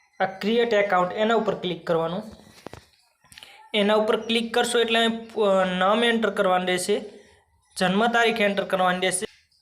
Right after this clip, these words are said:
મેલ ફિમેલ સિલેક્ટ કરવાનું રહેશે અને મોબાઈલ નંબર એન્ટર કરવાનો રહેશે. અને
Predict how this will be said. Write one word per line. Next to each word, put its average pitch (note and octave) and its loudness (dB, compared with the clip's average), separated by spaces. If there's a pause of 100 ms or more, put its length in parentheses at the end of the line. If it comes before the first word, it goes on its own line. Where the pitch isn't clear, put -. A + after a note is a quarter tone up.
(140)
મેલ A3 2
ફિમેલ A3+ 2
સિલેક્ટ G#3 -2
કરવાનું F3+ 0
રહેશે F3+ 0 (640)
અને G3 -8 (300)
મોબાઈલ G#3+ 2
નંબર F#3+ 2
એન્ટર F3 0
કરવાનો D#3+ -4
રહેશે. D#3+ -6 (460)
અને G3 -6